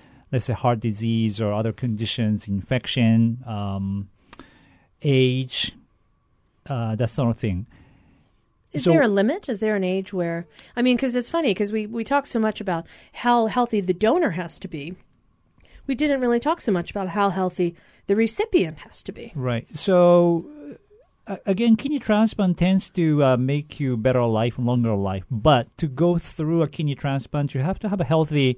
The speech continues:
Speaker 1: uh, heart and lung situation. So typically, if somebody comes in, uh, interested in kidney transplant as a recipient, if the patient is older than, let's say, seventy-five,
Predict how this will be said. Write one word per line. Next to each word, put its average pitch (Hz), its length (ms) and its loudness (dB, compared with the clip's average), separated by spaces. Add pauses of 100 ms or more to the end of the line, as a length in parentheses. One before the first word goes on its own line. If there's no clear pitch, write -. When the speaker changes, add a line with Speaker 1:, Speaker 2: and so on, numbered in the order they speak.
(560)
Speaker 1:
uh, 113 140 -2
heart 151 300 2
and 117 140 2
lung 123 200 2
situation. 123 640 -6 (320)
So 123 800 2 (160)
typically, 196 1040 0
if 170 120 -2
somebody 180 640 0
comes 165 460 -2
in, 151 500 2 (160)
uh, 123 400 0 (320)
interested 180 640 2
in 123 180 2
kidney 131 220 0
transplant 127 600 2
as 165 180 4
a 139 80 2
recipient, 185 640 0 (160)
if 135 300 -4
the 127 440 0
patient 156 440 -2
is 135 200 0
older 147 360 0
than, 127 340 4 (480)
let's 226 160 -2
say, - 140 2
seventy-five, 180 720 2